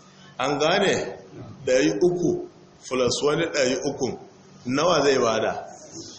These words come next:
Ɗari shida. In ya zanto ɗari shida kenan, a nan an rage adadin annan ne ko an kara ne?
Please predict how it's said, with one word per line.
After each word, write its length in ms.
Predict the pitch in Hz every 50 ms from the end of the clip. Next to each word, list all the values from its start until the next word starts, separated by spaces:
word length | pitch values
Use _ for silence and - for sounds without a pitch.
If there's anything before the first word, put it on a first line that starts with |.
| - - - -
Ɗari 280 | 135 131 127 123 131 143
shida. 560 | - - - 156 143 135 107 101 - - - - - - - - -
In 180 | - 160 165 165
ya 160 | 170 170 170 165
zanto 380 | 165 170 165 165 - 175 175 165
ɗari 240 | 156 131 123 131
shida 320 | 123 - - 135 135 135 123 104
kenan, 340 | 101 104 98 98 101 104 - - - - - - - - - - - - - -
a 200 | 135 139 143 147
nan 480 | 160 175 196 202 185 - - - - - - - - - - - - -
an 240 | 156 165 170 175 175 180
rage 300 | 185 196 196 180 185 160
adadin 500 | - 147 160 156 151 147 143 139 143 139
annan 340 | 147 147 147 156 156 143 139
ne 120 | 127 123
ko 140 | 120 - 135
an 220 | 127 123 127 127 -
kara 420 | - 131 131 131 123 110 101 95
ne? 60 | -